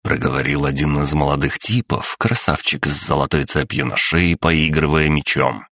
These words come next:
"Да и какой я шпион?" Эйнар примирительно поднял руки. "Разве шпион стал бы платить деньгами той страны, из которой он? Он бы воспользовался местными". Молодые дворянчики, хоть и продолжали корчить угрожающие рожи, переглянулись.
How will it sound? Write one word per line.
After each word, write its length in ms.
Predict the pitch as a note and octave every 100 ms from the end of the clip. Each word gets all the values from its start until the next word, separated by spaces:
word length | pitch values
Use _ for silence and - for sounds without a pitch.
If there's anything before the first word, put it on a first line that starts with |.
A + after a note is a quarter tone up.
| _ _ _ _ -
"Да 180 | - D2+
и 140 | B1+
какой 380 | - C#2+ B2 A2+
я 100 | E2
шпион?" 680 | - - - F2+ F2 B1+ - _ -
Эйнар 380 | E2+ F#2 E2
примирительно 720 | - D#2 D2+ D2+ C#2+ D2+ D2 C#2+
поднял 520 | C#2 B1+ D2 C2+ C2+
руки. 420 | D2 C#2 - - _ _ _
"Разве 460 | F2 F2 E2+ C#2+ C#2+
шпион 400 | - - D2+ D2
стал 320 | - - D2
бы 120 | D2
платить 400 | D2 D2+ C#2 C#2+
деньгами 460 | C2+ C#2+ C#2+ C#2+ C#2
той 160 | C#2+ C#2
страны, 400 | - D#2 D2+ C#2
из 120 | -
которой 440 | D#2 - E2 E2
он? 340 | C#2+ C2 B1 - _ _
Он 240 | - G#2 G#2+
бы 120 | G#2
воспользовался 760 | E2+ - D#2 F2+ D#2+ D2 -
местными". 680 | C2 C2+ - - C2+ A#2+ - _ _ _ _ -
Молодые 420 | D#2 C#2 B1+ C2+
дворянчики, 640 | D#2 E2+ D#2+ D#2+ D#2+ - F2+
хоть 300 | - D2 -
и 40 |
продолжали 600 | - D#2 C2+ C#2 D#2 F2
корчить 440 | F2 D#2+ - - E2
угрожающие 680 | D2+ D#2+ E2+ E2 D#2+ E2 E2
рожи, 280 | D#2 D#2+
переглянулись. 920 | E2+ D#2+ D#2+ D#2+ E2+ D2 D2 C#2 -